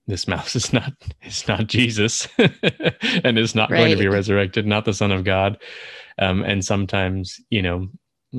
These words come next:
Speaker 1: God just allows unfortunate things to happen. Um, but instead, Monsignor kind of plays it off like this is a real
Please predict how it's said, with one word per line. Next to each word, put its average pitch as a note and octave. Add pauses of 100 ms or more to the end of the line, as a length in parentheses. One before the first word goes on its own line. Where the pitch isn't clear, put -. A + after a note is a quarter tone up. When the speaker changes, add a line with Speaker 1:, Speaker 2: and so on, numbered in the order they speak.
(220)
Speaker 1:
God F#2
just F#2
allows F#2+ (240)
unfortunate G2
things G2+
to G2
happen. G#2+ (840)
Um, F#2
but G2+ (220)
instead, G#2
Monsignor F#2+
kind G2
of F2+
plays G2
it G2
off G2+
like F#2
this F#2+
is G2
a F2+
real F#2